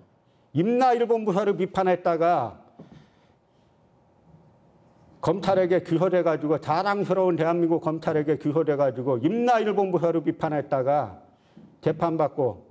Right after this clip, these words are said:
일 심에서 실형받지 않았습니까? 이 재판받으면서 이 카르텔,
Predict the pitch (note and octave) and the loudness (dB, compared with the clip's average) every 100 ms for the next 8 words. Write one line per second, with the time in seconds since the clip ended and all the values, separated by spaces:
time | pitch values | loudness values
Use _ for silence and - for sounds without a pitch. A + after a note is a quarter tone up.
0 | _ D3+ E3 F3 E3 D3+ D#3 F#3+ F3+ D#3 | _ -2 0 0 2 0 0 0 0 -2
1 | E3+ D3 C#3 D3 C3+ F#3 F#3+ - - _ | 0 -2 -2 -4 -4 -2 -4 -8 -20 _
2 | _ _ _ _ _ _ _ _ _ _ | _ _ _ _ _ _ _ _ _ _
3 | D3+ F#3 F#3 F3 F#3 F3 E3 D#3+ D3+ C3 | -2 0 0 0 0 0 0 0 0 0
4 | D3 D3+ A2+ - - _ _ _ _ _ | 0 0 -4 -12 -20 _ _ _ _ _
5 | _ _ _ _ _ _ _ _ _ _ | _ _ _ _ _ _ _ _ _ _
6 | _ _ - C#3 G3+ G3+ G#3 G#3+ G3 - | _ _ -6 -2 0 0 0 0 0 2
7 | D3 | 0